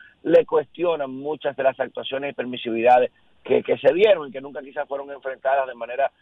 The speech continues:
eh, directa. Entonces, la gente no ve a Leonel Fernández como una oposición, pero Leonel puede hacer un gran trabajo de posicionar el partido a la Fuerza del Pueblo, ya sea en torno a Omar Fernández, que tiene un gran futuro en la política,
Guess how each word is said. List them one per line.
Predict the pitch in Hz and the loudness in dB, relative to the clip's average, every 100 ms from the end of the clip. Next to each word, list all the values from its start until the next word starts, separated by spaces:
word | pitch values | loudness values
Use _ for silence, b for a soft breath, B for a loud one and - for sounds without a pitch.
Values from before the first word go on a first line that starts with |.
| _ _ | _ _
eh, | - 123 120 113 | -6 -2 -2 -4
directa. | 135 175 170 - | 4 4 4 0
Entonces, | 127 143 180 - _ _ _ | -8 -8 -12 -14 _ _ _
la | - 147 160 | 0 2 2
gente | 170 165 | 0 -4
no | 160 175 | -2 0
ve | 170 | 0
a | |
Leonel | 160 156 | -2 -6
Fernández | 151 160 | -8 -8
como | 139 | -10
una | 156 | -10
oposición, | 160 160 139 151 | -8 -8 -8 -4
pero | - 196 185 160 _ _ _ _ _ _ _ | 4 4 4 -2 _ _ _ _ _ _ _
Leonel | 143 143 165 | -8 -6 -4
puede | 160 165 | 2 2
hacer | 165 165 156 | 2 -2 -6
un | - 151 | -10 -12
gran | 143 151 156 | -8 -6 -4
trabajo | 156 143 143 123 110 - _ _ _ | -2 0 0 0 -6 -16 _ _ _
de | 120 113 147 | -6 2 2
posicionar | - 139 131 135 123 147 | 2 -6 -6 -6 0 0
el | 170 | 0
partido | - 147 - 170 165 131 113 | 0 -2 -2 -12 -10 -10 -8
a | 113 | -6
la | |
Fuerza | 110 143 135 | -6 -8 -6
del | |
Pueblo, | 147 139 139 b b _ | 0 0 0 b b _
ya | 117 135 | 2 4
sea | 151 165 - | 4 2 2
en | 123 107 | -6 -10
torno | 131 131 131 | -8 -6 -4
a | 123 | -4
Omar | 113 135 151 | -2 -2 0
Fernández, | - 127 143 151 135 | -2 -4 -4 -4 -6
que | 113 | -12
tiene | 127 135 | -14 -6
un | |
gran | 135 135 | -2 -2
futuro | 120 123 139 | -4 -6 -4
en | 131 | -2
la | 123 | -2
política, | 117 139 135 117 117 | -2 -4 -6 0 0